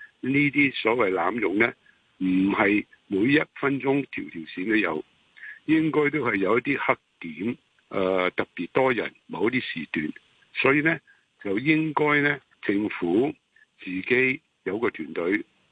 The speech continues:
喺呢啲地方睇住，個阻嚇作用會好大。我亦都覺得長遠呢個係一個政府嘅責任。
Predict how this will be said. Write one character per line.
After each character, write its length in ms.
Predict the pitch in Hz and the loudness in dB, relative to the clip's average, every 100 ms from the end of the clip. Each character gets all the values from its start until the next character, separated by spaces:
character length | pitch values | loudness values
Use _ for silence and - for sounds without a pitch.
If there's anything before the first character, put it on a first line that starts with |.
| - - - | -20 -20 -6
喺 120 | 107 | -2
呢 240 | 131 135 | 2 2
啲 0 | |
地 220 | 123 92 90 | 2 0 0
方 340 | 123 120 123 - _ _ - | 0 0 -2 -8 _ _ -4
睇 240 | - 87 | 0 2
住， 280 | 135 104 78 - _ - - - | 2 2 0 -6 _ -20 -20 -2
個 120 | 113 | -2
阻 200 | - 117 | 2 0
嚇 140 | 113 101 - | 0 -2 -2
作 140 | 107 104 | -4 -2
用 240 | 101 85 | -2 -2
會 160 | 85 92 | 0 0
好 80 | 92 101 | 2 2
大。 200 | 98 76 - - - - | 0 -2 -6 -16 -20 0
我 160 | 107 139 | 2 2
亦 80 | 113 | 0
都 100 | 165 | -2
覺 180 | - 120 - | 0 -2 -2
得 120 | 143 | -6
長 240 | - 85 78 82 | -6 -8 -8 -6
遠 100 | 110 | -2
呢 120 | 131 | 2
個 140 | 120 95 | 2 2
係 20 | |
一 40 | |
個 120 | 117 | 2
政 340 | 104 107 92 85 | 0 -2 -4 -6
府 160 | - 95 | -8 -2
嘅 60 | 101 | -2
責 220 | - 90 | 0 -6
任。 100 | - | -6